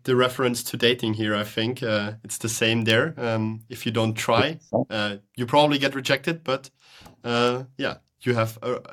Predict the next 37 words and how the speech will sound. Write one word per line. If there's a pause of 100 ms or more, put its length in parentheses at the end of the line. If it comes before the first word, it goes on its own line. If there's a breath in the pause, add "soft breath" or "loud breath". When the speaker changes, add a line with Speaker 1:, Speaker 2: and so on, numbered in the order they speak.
Speaker 1:
you
have
the
chance
of
reward.
If, (280)
but
if
you
never
try,
you
will
never
win, (140)
of
course. (120)
Speaker 2:
And, (120)
and
so
Speaker 1:
Um,
Speaker 2:
many
people,
right?
So
many
people
saying,
"I
would
love
to
have
a
dating
life."